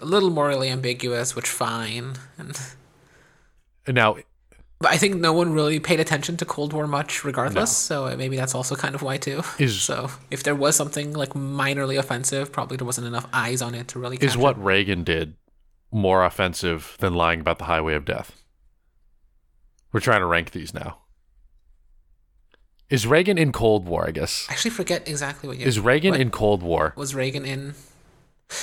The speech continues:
Speaker 1: No, that's not that offensive. It's just kind of like I had to, they really modeled his face really well,
Speaker 2: So that's
Speaker 1: you know?
Speaker 2: pretty offensive. So Treyarch wins. Treyarch is the, Treyarch has released the least offensive recent Call of Duty. Oh no, no, I take it. Oh, no, no, no.
Speaker 1: I
Speaker 2: I'm gonna put.
Speaker 1: suppose
Speaker 2: The,
Speaker 1: so.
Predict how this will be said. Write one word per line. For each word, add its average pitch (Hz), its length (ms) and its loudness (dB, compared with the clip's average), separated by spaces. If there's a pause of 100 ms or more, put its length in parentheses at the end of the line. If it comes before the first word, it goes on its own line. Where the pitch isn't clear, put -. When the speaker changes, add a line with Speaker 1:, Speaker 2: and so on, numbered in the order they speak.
(120)
Speaker 1:
No, 202 200 6
that's 185 140 6
not 285 160 4
that 156 180 2
offensive. 127 540 -2
It's 135 120 2
just - 160 0
kind 180 220 0
of 156 100 -6
like 143 160 -2
I 151 40 0
had 175 200 0
to, - 60 -4
they 147 320 0
really 175 300 4
modeled 131 400 -4
his 120 180 -2
face 117 240 -2
really 123 300 -4
well, 123 420 -4 (140)
Speaker 2:
So 123 160 2
that's 117 100 6
Speaker 1:
you 165 80 -2
know? - 0 -
Speaker 2:
pretty 95 160 4
offensive. - 460 -8
So 151 220 6
Treyarch 185 440 6
wins. 117 320 2
Treyarch 165 300 6
is 135 140 -2
the, 131 160 2
Treyarch 151 420 4
has 131 180 2
released 120 340 2
the 107 80 2
least 120 280 2
offensive 101 500 0
recent 104 340 0
Call 90 220 2
of 78 80 -4
Duty. 78 380 -2 (1600)
Oh 170 180 8
no, 170 180 10
no, 160 60 10
I 160 100 8
take 160 200 2
it. - 120 -10
Oh, 156 160 0
no, 170 160 8
no, 147 80 6
no. 127 60 8
Speaker 1:
I 117 80 8
Speaker 2:
I'm 127 60 6
gonna 170 120 4
put. 190 100 2
Speaker 1:
suppose - 60 2
Speaker 2:
The, 220 60 -2
Speaker 1:
so. 208 60 2